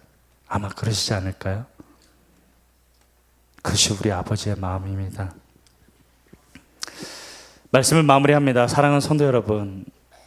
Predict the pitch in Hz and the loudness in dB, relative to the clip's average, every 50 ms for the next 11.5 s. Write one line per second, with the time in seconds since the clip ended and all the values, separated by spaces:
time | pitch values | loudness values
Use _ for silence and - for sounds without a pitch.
0 | _ _ _ _ _ _ _ _ _ _ - - 113 131 143 143 135 120 117 107 | _ _ _ _ _ _ _ _ _ _ -4 0 2 2 4 4 4 2 2 2
1 | 104 - - - 110 107 107 113 123 127 113 101 - - 117 127 123 - 135 127 | 0 -2 -4 -2 -2 -2 0 0 0 0 -2 -4 -4 -4 -2 -2 -2 0 0 0
2 | 135 131 131 139 143 143 135 139 - 117 104 - - 117 - - 156 156 151 135 | 2 2 2 4 4 4 2 2 2 0 -2 0 -2 0 4 4 4 6 4 2
3 | - - 117 123 135 156 147 - - 120 123 127 107 117 110 104 131 135 127 110 | 2 2 0 0 0 -2 -6 -4 0 0 2 2 0 0 -2 0 0 0 0 -2
4 | 92 92 113 - - - 190 185 185 - - - _ - 113 110 131 110 92 92 | -4 -4 -6 -2 2 4 4 4 2 -2 -20 -10 _ -6 -4 -2 -2 -4 -4 -6
5 | 95 92 110 117 120 101 87 85 - _ _ _ _ _ _ _ _ _ _ _ | -6 -4 -2 -2 -2 -4 -6 -12 -18 _ _ _ _ _ _ _ _ _ _ _
6 | _ _ _ _ _ _ _ _ _ _ _ _ - - 110 - - 131 131 135 | _ _ _ _ _ _ _ _ _ _ _ _ -4 -4 -2 0 0 0 2 0
7 | 120 110 104 95 104 110 104 110 107 - - - - - 156 156 135 110 101 98 | 0 0 -2 -2 -2 -2 -2 -2 -4 -6 -6 -6 -2 -2 0 0 -2 -2 -4 -8
8 | 95 - 95 92 - _ _ _ _ _ _ _ _ _ _ _ _ _ _ _ | -10 -10 -12 -14 -16 _ _ _ _ _ _ _ _ _ _ _ _ _ _ _
9 | - - - - - 165 151 160 151 139 143 151 165 160 165 165 165 - - - | -16 -16 -10 -2 2 4 6 6 8 8 10 10 8 8 8 6 4 4 2 0
10 | 120 - 135 135 131 120 120 123 - - 165 160 - - - 165 147 123 110 104 | 2 4 4 4 4 2 0 0 0 0 0 2 2 0 0 2 2 2 2 2
11 | 104 98 - 107 107 117 113 101 98 98 | 0 -2 -2 -2 -2 -2 -2 -4 -6 -12